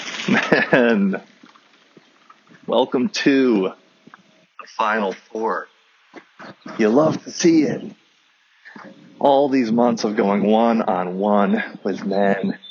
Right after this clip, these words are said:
and here we are. Four men, four weeks. Let's go, baby. First off, tip of the cap to Sean. I'm sorry, brother.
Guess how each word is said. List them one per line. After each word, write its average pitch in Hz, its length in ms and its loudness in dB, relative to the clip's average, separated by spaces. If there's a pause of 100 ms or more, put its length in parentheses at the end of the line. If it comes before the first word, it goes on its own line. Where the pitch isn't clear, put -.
and 101 120 -6
here 110 300 0
we 113 260 4
are. 92 440 0 (840)
Four 123 540 2
men, 98 460 2 (400)
four 107 360 4
weeks. - 920 -2 (800)
Let's 90 400 -2
go, 101 320 2
baby. 90 440 -4 (1700)
First 107 300 0
off, 101 200 0
tip 101 120 -4
of 101 60 -4
the 98 80 -2
cap - 360 -2
to 92 600 -2 (920)
Sean. 92 640 0 (1080)
I'm 104 80 -4
sorry, 98 500 2
brother. 95 520 0